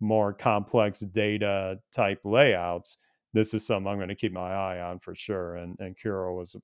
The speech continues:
really fun to talked to in the, in the breaks during the conference as well. He's, um,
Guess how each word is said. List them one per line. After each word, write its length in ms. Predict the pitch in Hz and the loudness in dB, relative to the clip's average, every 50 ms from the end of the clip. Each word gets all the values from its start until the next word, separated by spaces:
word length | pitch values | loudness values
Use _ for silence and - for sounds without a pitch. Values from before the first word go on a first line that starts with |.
| _ | _
really 260 | 117 113 104 92 92 92 | -4 -2 -2 -2 -2 -4
fun 300 | - 107 98 92 90 82 | -2 -2 -2 -2 -4 -8
to 160 | 82 85 85 _ _ _ _ _ _ _ _ _ - - | -10 -10 -12 _ _ _ _ _ _ _ _ _ 4 8
talked 320 | 156 151 139 127 - - | 10 10 10 10 8 4
to 200 | 131 117 107 107 | 2 4 4 4
in 160 | 104 107 104 | 2 2 0
the, 300 | 101 98 95 95 98 98 - | 0 0 0 0 -2 -2 -4
in 140 | 120 101 98 95 | -6 -6 -6 -6
the 80 | 92 | -6
breaks 440 | 92 110 107 101 98 101 - - - | -2 -2 0 0 0 -2 -4 -6 -6
during 320 | - 101 92 92 92 92 92 | -4 -4 -4 -4 -6 -8 -8
the 100 | 92 92 | -10 -6
conference 460 | - 104 95 92 92 - 92 90 90 | -4 -4 -4 -4 -6 -8 -10 -10 -10
as 140 | 87 85 92 | -12 -10 -6
well. 360 | 98 98 92 87 87 92 - _ | -4 -4 -2 -2 -4 -6 -10 _
He's, 280 | 98 90 92 92 90 92 | -20 -20 -20 -16 -12 -12
um, 240 | 90 85 87 90 | -10 -10 -12 -14